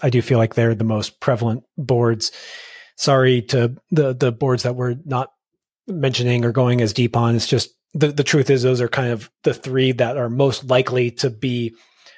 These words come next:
at the gym that you're all listening to, or that everyone's listening, that they're encountering, or even on their radar for what to buy. And it's interesting because I,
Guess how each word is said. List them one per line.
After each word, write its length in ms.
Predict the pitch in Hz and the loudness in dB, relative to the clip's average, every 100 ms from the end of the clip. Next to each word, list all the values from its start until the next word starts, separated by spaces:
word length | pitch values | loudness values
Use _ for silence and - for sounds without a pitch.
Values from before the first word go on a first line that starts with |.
| _ - | _ -6
at 200 | 139 - | -6 -2
the 80 | 147 | 0
gym 500 | 117 147 143 143 113 _ _ _ _ _ | 2 2 2 0 -4 _ _ _ _ _
that 240 | 135 127 - | 0 0 0
you're 140 | 139 | 2
all 340 | 123 127 117 - | 2 2 -4 -2
listening 320 | 147 139 127 | 0 0 -4
to, 400 | 139 135 131 127 - | 2 4 4 0 0
or 160 | 135 | 0
that 160 | 123 151 | 2 2
everyone's 320 | 139 135 123 | 2 0 0
listening, 460 | 127 131 131 127 117 | -4 -4 -4 -6 -6
that 180 | 120 - _ 147 | -8 -8 _ -8
they're 340 | 131 123 120 | -2 0 -2
encountering, 520 | 151 127 131 123 127 | -4 -2 -2 -2 -2
or 320 | 143 131 127 - | 0 2 2 2
even 200 | 175 139 | 2 2
on 100 | 123 | 2
their 140 | 123 | 2
radar 320 | 120 120 120 113 | 2 2 2 0
for 100 | 127 | -2
what 140 | 117 | -4
to 80 | 113 | -2
buy. 320 | 123 123 123 _ - - - - _ _ _ _ - | 2 2 0 _ -20 -20 -20 -20 _ _ _ _ -6
And 100 | 156 | -4
it's 160 | 156 | 0
interesting 460 | 208 190 175 - 147 | -2 2 2 2 -2
because 420 | 147 147 147 123 - | -2 2 0 0 -8
I, 80 | 160 | -14